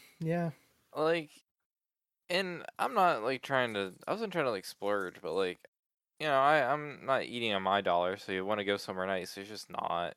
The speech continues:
Speaker 2: you know, like, fucking Applebee's, fucking Buffalo
Speaker 1: Sure,
Speaker 2: Wild
Speaker 1: I
Speaker 2: Wings
Speaker 1: mean,
Speaker 2: is
Speaker 1: you
Speaker 2: like
Speaker 1: gotta, it's,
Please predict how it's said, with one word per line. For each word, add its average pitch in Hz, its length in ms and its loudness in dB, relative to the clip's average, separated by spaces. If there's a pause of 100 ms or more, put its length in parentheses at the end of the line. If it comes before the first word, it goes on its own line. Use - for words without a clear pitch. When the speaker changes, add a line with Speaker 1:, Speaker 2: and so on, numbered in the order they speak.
Speaker 2:
you 92 120 -12
know, 90 240 -6
like, 90 180 -8 (280)
fucking - 220 -16
Applebee's, 90 800 -6
fucking 95 360 -16 (100)
Buffalo 92 320 -6
Speaker 1:
Sure, 175 340 2
Speaker 2:
Wild 170 60 2
Speaker 1:
I 208 60 4
Speaker 2:
Wings 226 180 2
Speaker 1:
mean, 196 80 -4
Speaker 2:
is 185 100 -6
Speaker 1:
you 202 100 0
Speaker 2:
like - 0 -
Speaker 1:
gotta, 202 460 6 (420)
it's, - 680 -4